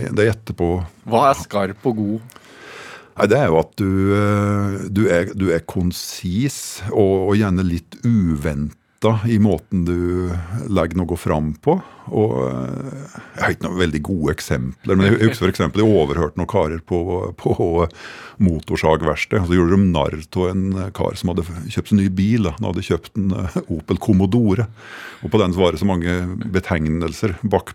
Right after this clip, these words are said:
Speaker 1: på, eh, bagasjeromslokket,
Speaker 2: Ja.
Speaker 1: at, eh, de skrytte av at det var, det var ikke plass til alle bokstavene bak på bagasjeromslokket. <laughs> Og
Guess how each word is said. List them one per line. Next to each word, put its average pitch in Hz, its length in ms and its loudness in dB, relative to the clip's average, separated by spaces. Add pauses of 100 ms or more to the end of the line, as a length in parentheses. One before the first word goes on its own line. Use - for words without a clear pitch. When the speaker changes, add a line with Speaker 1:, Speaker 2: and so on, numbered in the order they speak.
Speaker 1:
på, 80 140 0 (340)
eh, 90 140 -6 (180)
bagasjeromslokket, 90 1160 -2
Speaker 2:
Ja. 113 240 -6 (240)
Speaker 1:
at, 95 280 -4
eh, 85 300 0 (480)
de - 120 2
skrytte - 460 -2
av 80 80 4
at 80 80 -2
det 92 80 2
var, 87 600 0
det 87 80 0
var 85 80 4
ikke 95 180 -2
plass - 300 0
til 101 140 2
alle 90 140 2 (180)
bokstavene 98 880 0 (500)
bak - 320 0
på 87 100 -2
bagasjeromslokket. 87 1000 0
<laughs> - 1200 -4
Og 113 80 0